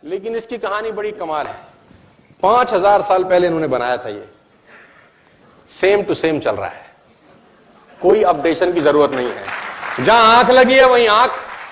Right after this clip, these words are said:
जहां नाक लगा रखी है वहां। अब उसको तो ऐसा नहीं लगा पांच साल के बाद, नाक पीछे भी लगानी चाहिए। क्या करें, है ना, दो आंखें पीछे भी, भाई, कोई पीछे से मारे तो। जो बना दिया मॉडल हमेशा के लिए।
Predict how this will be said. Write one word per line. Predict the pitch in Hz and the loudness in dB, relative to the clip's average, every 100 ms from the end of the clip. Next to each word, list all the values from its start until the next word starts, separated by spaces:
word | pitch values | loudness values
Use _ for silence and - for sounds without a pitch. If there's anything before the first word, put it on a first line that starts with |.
| - - - - - | -18 -18 -18 -16 -4
जहां | 156 220 | 0 2
नाक | 240 262 262 | 4 4 4
लगा | 262 262 | 4 4
रखी | 262 214 | 4 2
है | 240 | 0
वहां। | 220 220 247 - - - - - | 2 0 -2 -8 -18 -20 -10 0
अब | 226 | 2
उसको | 277 - 311 | 2 2 4
तो | 285 | 4
ऐसा | 294 294 | 4 4
नहीं | 302 | 4
लगा | 311 302 294 | 4 6 4
पांच | 269 294 | 4 2
साल | 285 262 | 2 0
के | |
बाद, | 254 247 - - - - _ - _ _ - | 0 -2 -4 -12 -20 -20 _ -20 _ _ -16
नाक | 143 180 208 | -8 -4 -4
पीछे | - 170 - | -6 -10 -6
भी | 190 | -2
लगानी | 143 113 110 | -2 -4 -8
चाहिए। | 107 104 - - - - - - - - - - - - - - - - - - | -14 -18 -18 -18 -18 -18 -16 -16 -14 -14 -14 -14 -16 -16 -18 -20 -20 -20 -20 -4
क्या | 170 | -2
करें, | 180 165 208 | 0 0 -2
है | 247 - | -8 -12
ना, | 196 | -10
दो | 156 190 | -4 -2
आंखें | 180 180 208 | 0 -2 -4
पीछे | 196 226 | -2 -2
भी, | 220 | -2
भाई, | 214 165 | -4 -4
कोई | 180 - - 170 | -4 -8 -4 -4
पीछे | 170 185 | -2 -2
से | 196 | 0
मारे | 185 190 | 2 0
तो। | 190 - - _ _ _ - - - - - | -2 -8 -18 _ _ _ -20 -20 -20 -18 -4
जो | 135 | 2
बना | 311 311 302 285 294 | 4 6 6 6 6
दिया | 302 320 | 6 6
मॉडल | 302 302 302 302 | 6 6 8 6
हमेशा | 269 277 277 285 | 6 4 4 4
के | 277 | 4
लिए। | 269 285 339 359 | 4 6 8 8